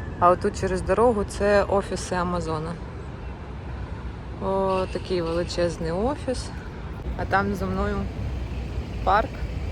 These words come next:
Він величезний. Тут дуже часто проходять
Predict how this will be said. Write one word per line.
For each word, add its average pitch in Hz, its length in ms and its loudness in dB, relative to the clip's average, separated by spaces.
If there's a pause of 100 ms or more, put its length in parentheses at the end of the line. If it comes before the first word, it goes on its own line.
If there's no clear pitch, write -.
(680)
Він 180 160 0 (100)
величезний. 175 880 2 (1600)
Тут 196 100 0
дуже 185 200 0
часто 185 320 2
проходять 180 460 0